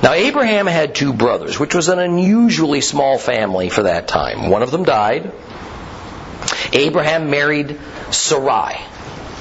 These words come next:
Sarah, his half-sister, who was unable to give him children. Now, marrying close family members was the norm for that day.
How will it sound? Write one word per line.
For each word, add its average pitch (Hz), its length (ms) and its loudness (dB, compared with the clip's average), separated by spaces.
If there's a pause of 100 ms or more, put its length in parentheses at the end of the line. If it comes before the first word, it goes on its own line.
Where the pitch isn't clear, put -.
(400)
Sarah, - 420 -2 (720)
his 123 200 4
half-sister, - 840 0
who - 720 0
was 147 180 2
unable 127 380 0
to 120 40 -2
give 110 160 0
him 104 120 -2
children. - 360 -2 (1000)
Now, 120 380 2 (140)
marrying 240 720 4
close 190 400 2
family 151 400 2
members 127 400 0
was 180 220 2
the 233 100 2
norm 294 420 4
for 170 140 2
that 98 320 0
day. - 280 0